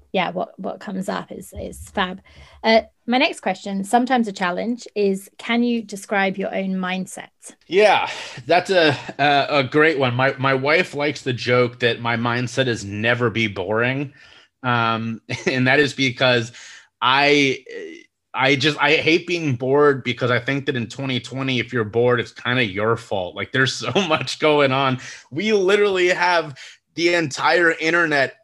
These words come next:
Speaker 2: on our phones, in our pockets at all times. Be learning something, you know, be reading.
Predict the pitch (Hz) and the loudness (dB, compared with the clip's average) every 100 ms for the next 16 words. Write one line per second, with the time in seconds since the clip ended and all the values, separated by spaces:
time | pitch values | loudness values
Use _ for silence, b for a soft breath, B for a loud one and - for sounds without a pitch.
0 | 135 147 160 160 160 139 135 123 - - | -4 0 2 0 -6 -2 0 0 -4 -4
1 | 156 160 127 113 104 - 139 147 135 127 | 2 4 4 0 -6 -6 -2 0 0 2
2 | 139 120 127 - 117 117 113 - 135 123 | 2 4 2 -2 -2 -2 -2 -2 -2 -2
3 | 113 107 - - 208 208 156 190 165 127 | -4 -8 -14 -8 -4 0 0 2 0 -2
4 | - 110 - 92 90 110 110 113 123 - | -2 -4 -4 -8 -10 -6 -2 0 0 -4
5 | B - 147 202 175 190 170 156 127 | B -10 -8 -6 -4 -2 -2 0 -2